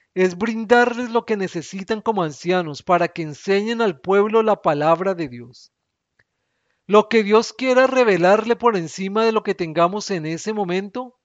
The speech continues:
Él lo revelará. No se detiene con un ser humano porque muere. Todos los apóstoles murieron. ¿Y sabemos más que los apóstoles hoy? Sí. ¿Somos mayores que ellos? No. ¿Quién da el conocimiento?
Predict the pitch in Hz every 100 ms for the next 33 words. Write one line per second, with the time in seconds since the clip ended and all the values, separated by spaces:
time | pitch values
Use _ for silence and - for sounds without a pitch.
0 | _ _ 190 214 269 208 190 165 143 135
1 | 127 123 131 _ _ _ _ _ _ _
2 | _ _ _ 180 220 214 254 254 - 185
3 | 185 214 214 180 165 165 180 190 190 196
4 | 202 208 196 - 151 135 156 170 139 131
5 | _ _ _ _ - 214 277 269 220 -
6 | 190 180 - 196 185 147 147 202 180 127
7 | _ _ _ _ 214 190 208 196 202 226
8 | 233 220 254 233 208 190 196 - 233 214
9 | 196 254 294 - _ _ _ _ - 170
10 | 233 175 _ _ _ _ _ - 214 202
11 | 247 240 202 202 226 - 220 185 190 269
12 | 277 - _ _ - 143 214 254 151 _
13 | _ _ _ _ _ _ - 208 220 240
14 | 240 262 247 - 180 180 226 190 139 123